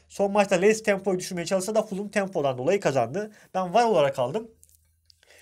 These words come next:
Yani şöyle söyleyeyim, bu mücadelenin var oranı normale göre yüksek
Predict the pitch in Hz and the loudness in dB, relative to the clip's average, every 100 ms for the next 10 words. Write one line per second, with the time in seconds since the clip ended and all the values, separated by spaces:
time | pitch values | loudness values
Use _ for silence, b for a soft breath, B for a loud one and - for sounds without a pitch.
0 | b b 160 185 180 214 214 190 226 214 | b b -2 0 4 6 6 4 2 2
1 | 202 185 208 202 208 220 226 190 214 202 | 0 6 8 8 4 0 4 6 6 6
2 | 214 220 208 220 220 208 233 196 226 269 | 2 0 2 2 2 2 -2 0 0 0